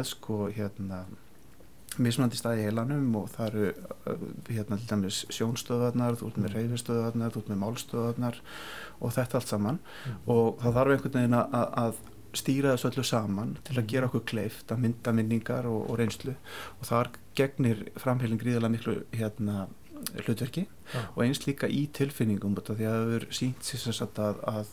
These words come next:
Speaker 1: þú ert með framheila skaða,
Speaker 2: Já.
Speaker 1: að þá hefur það gríðarlega áhrif á til dæmis þína framkomu og hvernig
Speaker 2: Já.
Speaker 1: þú túlkar hluti
Speaker 2: Já.
Speaker 1: og þú getur annaðhvort orðið rosalega passífur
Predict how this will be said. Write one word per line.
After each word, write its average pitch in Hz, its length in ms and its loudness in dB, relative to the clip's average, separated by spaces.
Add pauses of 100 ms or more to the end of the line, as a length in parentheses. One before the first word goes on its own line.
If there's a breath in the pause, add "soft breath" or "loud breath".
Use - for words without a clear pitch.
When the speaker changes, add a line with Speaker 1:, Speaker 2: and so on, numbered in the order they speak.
(140)
Speaker 1:
þú 117 180 -6
ert 113 100 -6
með 110 160 -2 (220)
framheila 127 540 -2
skaða, 110 460 -4 (340 loud breath)
Speaker 2:
Já. 123 80 2 (120)
Speaker 1:
að 120 140 -2
þá 123 140 4
hefur 127 260 4
það 117 160 -2
gríðarlega 123 480 2
áhrif 123 540 -2 (100)
á 113 120 0 (720)
til 131 140 -2
dæmis 104 420 0
þína 113 240 0
framkomu 107 540 -4 (100)
og 127 100 -6
hvernig 123 220 2
Speaker 2:
Já. 120 60 4
Speaker 1:
þú 117 80 0
túlkar 117 340 -2
hluti 113 300 -4 (220)
Speaker 2:
Já. 123 100 -2 (400 loud breath)
Speaker 1:
og 123 100 -6
þú 107 120 -4
getur 113 180 2
annaðhvort 123 400 4
orðið 113 160 2
rosalega 120 380 0
passífur 113 600 0